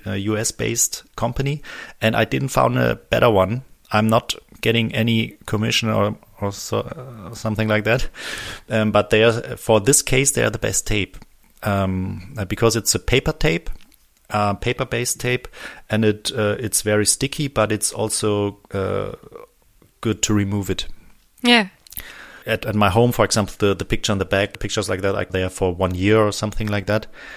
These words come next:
Speaker 1: and it's no problem to remove it.
Speaker 2: What are you doing with the tape at the end?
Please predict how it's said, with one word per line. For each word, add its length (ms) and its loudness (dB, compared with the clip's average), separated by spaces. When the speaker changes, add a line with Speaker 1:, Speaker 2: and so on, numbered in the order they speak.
Speaker 1:
and 360 -2
it's 200 -6
no 60 -2
problem 380 -2
to 160 -6
remove 320 -2
it. 140 -8
Speaker 2:
What 160 2
are 120 2
you 180 0
doing 340 0
with 160 -2
the 100 -2
tape 360 -6
at 100 -6
the 100 -6
end? 220 -10